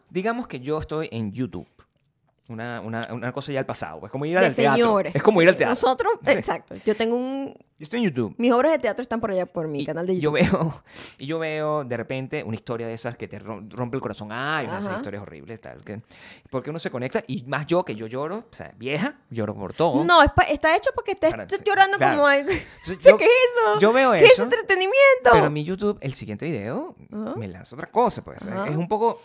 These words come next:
Speaker 1: más
Speaker 2: No, pero
Speaker 1: conectado
Speaker 2: aquí,
Speaker 1: con mi
Speaker 2: aquí es demasiado. O sea, TikTok es así como que,
Speaker 1: Pero eso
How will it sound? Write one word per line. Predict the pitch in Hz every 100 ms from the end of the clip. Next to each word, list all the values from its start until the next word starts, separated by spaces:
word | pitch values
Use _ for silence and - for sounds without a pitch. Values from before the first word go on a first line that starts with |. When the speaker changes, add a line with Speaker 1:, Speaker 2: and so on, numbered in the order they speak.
| - 151
Speaker 1:
más | 240
Speaker 2:
No, | 311 302
pero | 330 -
Speaker 1:
conectado | 214 247
Speaker 2:
aquí, | - 302
Speaker 1:
con |
mi | 277
Speaker 2:
aquí | 294 370 359
es | 320
demasiado. | 381 311 285 - 294 240 214
O |
sea, | 285
TikTok | - 285 - 339
es | 247
así | 269 285
como | 240 233
que, | 226
Speaker 1:
Pero | 214
eso | 101 117